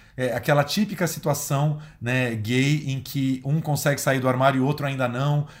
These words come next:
então prefere ainda se colocar como hétero. Mas tudo isso, enfim, é uma leitura possível. É claro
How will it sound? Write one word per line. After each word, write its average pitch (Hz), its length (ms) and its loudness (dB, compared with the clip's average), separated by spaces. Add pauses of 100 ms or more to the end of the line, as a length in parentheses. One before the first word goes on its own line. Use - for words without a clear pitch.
(100)
então 117 240 -2
prefere 127 420 0
ainda 127 300 0
se 120 120 -8
colocar 127 360 -2
como 131 240 -4
hétero. 135 300 -2 (200)
Mas 165 200 0
tudo 196 220 -2
isso, 185 200 0
enfim, 147 320 -2
é 131 220 -2
uma 208 260 0
leitura 131 380 0
possível. 104 540 -4
É 117 60 -2
claro 117 540 2